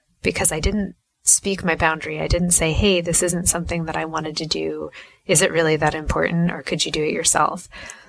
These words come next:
And I actually, I want to unpack that because it's such a complicated and layered thing. So there's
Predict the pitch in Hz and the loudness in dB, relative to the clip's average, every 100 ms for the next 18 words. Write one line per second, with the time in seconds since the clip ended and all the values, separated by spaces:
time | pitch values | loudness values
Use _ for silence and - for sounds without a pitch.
0 | _ _ _ - 202 202 - 262 - 330 | _ _ _ 2 2 2 2 2 2 2
1 | 277 202 - - - 220 320 311 190 175 | 0 0 2 0 0 -2 0 0 -2 0
2 | - 151 - 151 147 - 165 165 170 165 | 0 -2 -4 -2 -2 -4 -6 -2 0 2
3 | 156 - 170 - - 220 233 190 160 160 | 2 -2 0 2 2 0 -4 -4 -4 -4
4 | - - - _ _ _ _ - 190 196 | -6 -6 -12 _ _ _ _ -6 -4 -4
5 | 208 - 180 180 151 - 156 170 165 165 | -2 -2 -2 -6 -8 -8 -6 -6 -8 -10
6 | - 147 151 185 220 - - _ _ - | -10 -10 -8 -10 -12 -20 -20 _ _ 0
7 | 190 185 185 175 | 0 -2 0 -2